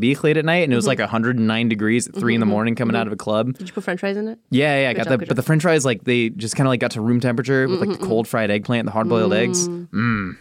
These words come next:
Speaker 2: Really good sandwich.
Speaker 1: Great sandwich.
Speaker 2: Really good sandwich. Um, is that, what is that considered?
Speaker 1: Wait, I just called it a sandwich.
Speaker 2: Yeah. Oh, I
Speaker 1: <laughs>
Speaker 2: guess I think it's a
Speaker 1: Whoop.
Speaker 2: sandwich.
Speaker 1: Whoop.
Speaker 2: Okay. I guess, yeah. I mean, a falafel, well, a falafel and a pita.
Speaker 1: 'Cause pita is leavened,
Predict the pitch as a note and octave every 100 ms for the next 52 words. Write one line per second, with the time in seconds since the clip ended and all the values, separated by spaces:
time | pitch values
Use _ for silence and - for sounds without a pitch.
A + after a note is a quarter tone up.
0 | _ - G3 F#3 E3+ F3 E3 D#3+ - A2
1 | A2 A#2 - G#2+ G2+ G2+ F#3+ F#3 F3 F3
2 | F3 E3+ D#3+ - - A#3+ A#3+ A#3 - A3+
3 | A#3 A3+ A3 A#3 A#3+ A#3 A#3 A3+ G3+ G3
4 | G#3+ D#3+ D3 D3 D#3 C3+ A#2 C3 A2 A2
5 | - - A#3+ B3+ G#3 - _ - F4+ D5
6 | A3+ - C#5+ B4+ C5 B4+ B4+ - - D5
7 | D5 - B4 C4+ - - C4+ F#4+ A#4 G#4+
8 | G4+ G#4+ - B3+ C#4 D4 F4+ C5 B3+ D#4
9 | F#4+ - - _ D4 D4+ - F4 E4 E4+
10 | - E4 C#4 C4+ C4+ D#4+ D#4+ F#4 E4 C4
11 | F#3+ - C4 F4 A#4 C5 - D#3 - A3
12 | B3+ - C#3 C#3+ B2 A2+ C#3+ G#3 F3 B2+
13 | A#2 A2+ A2 G#2